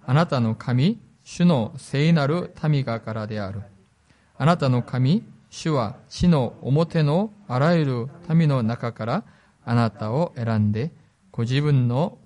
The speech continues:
宝の民とされた。アメン。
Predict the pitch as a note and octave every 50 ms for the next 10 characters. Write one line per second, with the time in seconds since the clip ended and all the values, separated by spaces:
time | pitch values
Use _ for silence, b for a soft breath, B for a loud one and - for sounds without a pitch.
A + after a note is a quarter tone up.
0 | _ _ - - B2+ - - C#3+ C#3 B2+ B2 A#2+ A#2+ A#2 A2 - - C#3 C3 A#2+
1 | A#2 - - A#2 B2 E3+ C4 - - - - - G#2+ G2+ - - E3+ - - _
2 | _ _ _ _ _ _ _ _ _ - - G2 G2+ G2 G2 F#2+